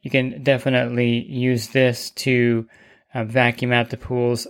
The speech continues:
Again, only the waste 'cause there's no filter attached, but still you get all the dirt out of the pool.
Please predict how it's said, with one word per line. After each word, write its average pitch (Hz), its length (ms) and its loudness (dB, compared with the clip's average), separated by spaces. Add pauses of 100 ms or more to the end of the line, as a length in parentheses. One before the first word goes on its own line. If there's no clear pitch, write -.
(160)
Again, 147 260 2
only 156 240 2
the 135 80 2
waste 123 380 2
'cause 127 80 -6
there's 120 140 -2
no 117 120 0
filter 139 400 0
attached, 131 500 -2
but 131 220 0
still 190 320 2
you 127 140 0
get 131 120 4
all 127 160 2
the 123 80 0
dirt 123 220 4
out 117 160 2
of 110 60 -2
the 110 80 -10
pool. 120 420 -2